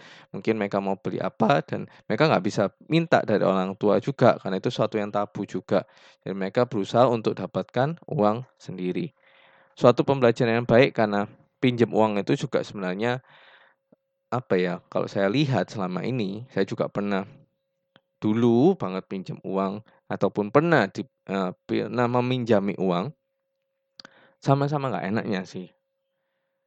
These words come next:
Memang sih waktu itu kayak kalau ketika saya mau pinjam uang, itu kelihatannya kayak, "Oh, s-, eh, I found the solution, problem solve." Ketika kita pinjam uang dari orang lain. Nah, sekarang masalahnya adalah,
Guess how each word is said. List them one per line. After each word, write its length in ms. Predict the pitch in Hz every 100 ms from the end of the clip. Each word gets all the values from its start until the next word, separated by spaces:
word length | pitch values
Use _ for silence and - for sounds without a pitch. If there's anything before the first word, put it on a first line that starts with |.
| _ _ _ _ _ _ _
Memang 320 | 85 117 147 165
sih 80 |
waktu 320 | 160 147 135 127
itu 160 | 170
kayak 400 | 165 131 117 - _
kalau 240 | 113 104
ketika 320 | - - 113 110
saya 240 | 123 110
mau 160 | 107 104
pinjam 320 | 113 101 90 98
uang, 480 | 143 95 92 113 - _ _ _
itu 240 | - 120 175
kelihatannya 560 | 175 151 131 123 151
kayak, 320 | - 127 120 - _ -
"Oh, 320 | 135 120 95 113
s-, 560 | - - - - - -
eh, 260 | 113 110 104 -
I 160 | 107
found 320 | 113 139 123
the 80 | 107
solution, 640 | - 101 98 - 110 92 - _ _ - - _
problem 400 | - 127 123 117
solve." 320 | 110 113 90 - - _ _
Ketika 320 | - 101 - 101
kita 160 | 113
pinjam 320 | 127 101 95
uang 240 | - 113 117
dari 160 | 101
orang 240 | - 90 90
lain. 300 | 92 98 87 - _ _ _ _ _ _ _ _ _ _ _ _ - _ _ 107
Nah, 240 | 95 -
sekarang 320 | - - 123
masalahnya 640 | 170 143 123 92 101 131 135
adalah, 400 | 110 87 90